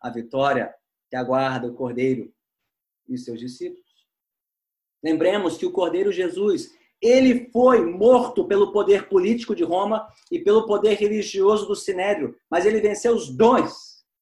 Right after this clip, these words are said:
Todo o poder político e todo o poder religioso unido para sufocar, tragar a vida de Jesus, foi derrotado na cruz do Calvário e no túmulo vazio. Jesus já venceu os poderes deste mundo.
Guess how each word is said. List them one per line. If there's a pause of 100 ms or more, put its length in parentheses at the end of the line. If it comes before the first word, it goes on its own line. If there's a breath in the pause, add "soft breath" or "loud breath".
(360)
Todo
o
poder
político
e
todo
o
poder
religioso (140)
unido
para
sufocar,
tragar
a
vida
de
Jesus, (160)
foi
derrotado
na
cruz
do
Calvário (140)
e
no
túmulo
vazio.
Jesus
já
venceu
os
poderes
deste
mundo.